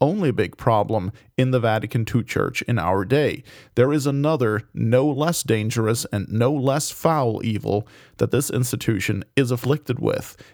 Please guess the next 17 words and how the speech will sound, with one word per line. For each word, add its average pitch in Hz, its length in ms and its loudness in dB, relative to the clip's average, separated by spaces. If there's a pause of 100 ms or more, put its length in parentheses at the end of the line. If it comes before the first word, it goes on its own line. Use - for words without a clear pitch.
and - 160 -2
Francis 143 720 0
is 107 240 0
not 110 320 2
afraid 143 560 0
to 117 140 2
address 120 420 0
the - 120 -4
matter 90 360 0
head-on. 120 640 0 (420)
You 104 140 0
know 90 160 2
what 107 160 2
I'm 123 100 0
talking 117 440 0
about. 69 400 -2 (440)
Gossip. 110 480 2